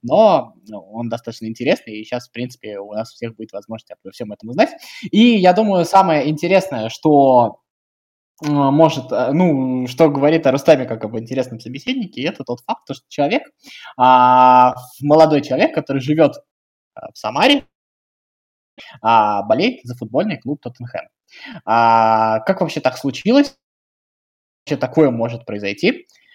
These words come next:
И вообще расскажи, ну, вот прям вот о себе, как тебя вообще к этому привело? Что случилось?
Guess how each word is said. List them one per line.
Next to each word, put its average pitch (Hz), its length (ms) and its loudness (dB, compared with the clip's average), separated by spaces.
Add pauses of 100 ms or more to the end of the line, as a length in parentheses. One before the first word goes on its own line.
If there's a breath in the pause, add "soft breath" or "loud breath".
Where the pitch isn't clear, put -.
(180 soft breath)
И 151 160 0
вообще 127 300 0
расскажи, 151 720 -2
ну, 139 80 -4
вот 143 180 -2
прям 127 180 -2
вот 123 160 -4
о 127 40 -2
себе, 175 340 -2
как 180 240 -4
тебя 139 160 0
вообще 135 200 -8
к - 80 -10
этому 135 300 -8
привело? 120 520 -4
Что - 180 -10
случилось? 123 500 -12